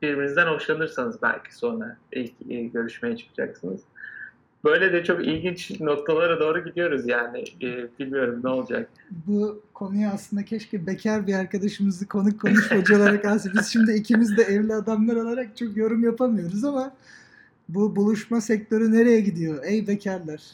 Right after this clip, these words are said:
Speaker 1: <laughs> Yani yorum varsa yorumlarınızı isteriz yani gerçekten.
Speaker 2: Evet.
Speaker 1: Bizim çok yabancısı olduğumuz
Speaker 2: <laughs>
Speaker 1: bir konu o yüzden.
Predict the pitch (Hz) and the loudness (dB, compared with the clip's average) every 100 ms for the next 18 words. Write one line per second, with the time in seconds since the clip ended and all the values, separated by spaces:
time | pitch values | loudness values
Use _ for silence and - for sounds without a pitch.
0 | _ _ - - 151 160 135 - - - | _ _ -2 0 0 0 -2 -8 -8 0
1 | 143 143 139 135 143 147 - 185 156 160 | 2 2 0 0 -2 -4 -6 -4 -2 -4
2 | - 160 160 143 139 143 139 147 151 151 | -4 -4 -4 -4 -2 -2 -2 -2 -4 -4
3 | 160 - - 156 135 123 123 123 123 123 | -6 -2 0 2 2 2 2 0 -2 -2
4 | - 123 - 120 120 127 131 135 147 156 | -4 -8 -2 -2 -2 -4 -2 -2 0 0
5 | - - - - - 147 147 151 156 160 | -2 -16 -20 -12 -2 0 2 2 0 -2
6 | - 180 170 190 135 113 185 143 117 - | -2 0 4 6 6 4 0 -2 -2 -8
7 | 139 131 147 147 135 - - - - - | -10 -10 -4 -2 -2 -6 -14 -14 -6 -6